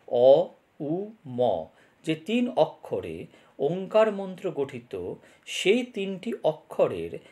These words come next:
এক একটিকে নিয়ে নাদের অভ্যাস করতে হয়। এই নাদ শুনতে শুনতে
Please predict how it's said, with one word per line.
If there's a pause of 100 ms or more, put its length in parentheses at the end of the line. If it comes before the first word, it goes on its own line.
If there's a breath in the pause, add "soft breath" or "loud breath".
(200 soft breath)
এক
একটিকে
নিয়ে (280 soft breath)
নাদের
অভ্যাস
করতে
হয়। (920 soft breath)
এই
নাদ
শুনতে
শুনতে